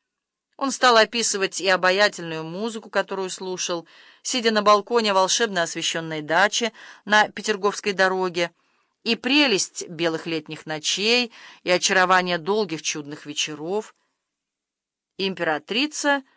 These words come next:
становилась всё бледнее и бледнее, но слов супруга не прерывала. Всё это казалось ей странным сном. Таких разговоров никто не вёл в её присутствии,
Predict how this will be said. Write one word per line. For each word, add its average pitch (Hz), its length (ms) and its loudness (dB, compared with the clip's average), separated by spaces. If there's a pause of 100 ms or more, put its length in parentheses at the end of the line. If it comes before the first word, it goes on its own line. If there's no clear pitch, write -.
(280)
становилась 247 560 0
всё - 200 -2
бледнее 208 720 -2
и 220 200 -8
бледнее, 170 680 -6 (240)
но 196 140 -6
слов 170 320 -6
супруга 233 640 -6
не 160 240 -10
прерывала. 143 640 -10 (440)
Всё - 220 4
это 381 240 6
казалось 254 500 4
ей 226 160 0
странным 285 640 2
сном. 190 540 -4 (560)
Таких 202 300 0
разговоров 180 640 -2
никто 233 340 -4
не 175 120 -6
вёл 165 140 -2
в 151 60 -10
её 160 260 -6
присутствии, 220 880 -6